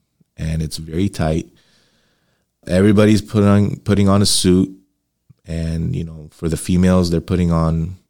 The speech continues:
you know, a couple layers sometimes. It's just very warm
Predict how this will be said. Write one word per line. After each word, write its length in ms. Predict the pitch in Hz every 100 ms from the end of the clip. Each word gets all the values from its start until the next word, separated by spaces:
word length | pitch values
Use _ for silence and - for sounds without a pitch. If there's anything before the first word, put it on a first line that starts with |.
| _
you 100 | 85
know, 160 | 78 80 - _
a 40 | _
couple 280 | - - 90
layers 400 | 87 87 85 -
sometimes. 680 | 78 80 78 82 92 - - _ _ _ _ _ _ -
It's 260 | 120 123
just 640 | - 104 104 104 - - - _ _ _ _ _ _ _ _ -
very 340 | 85 90 92
warm 420 | 87 85 85 76